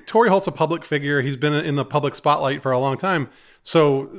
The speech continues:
so, you know, some people can get jaded over time by that. But when we talk about the impact that the foundation has and his work, it's, he lights up. And, and I want people to see that because that's the sense of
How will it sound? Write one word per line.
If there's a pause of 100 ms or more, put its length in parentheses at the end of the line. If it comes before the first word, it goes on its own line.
so,
you
know,
some
people
can
get
jaded
over
time
by
that.
But
when
we
talk
about
the
impact
that
the
foundation
has
and
his
work, (480)
it's, (140)
he
lights
up. (340)
And,
and
I
want
people
to
see
that
because
that's
the
sense
of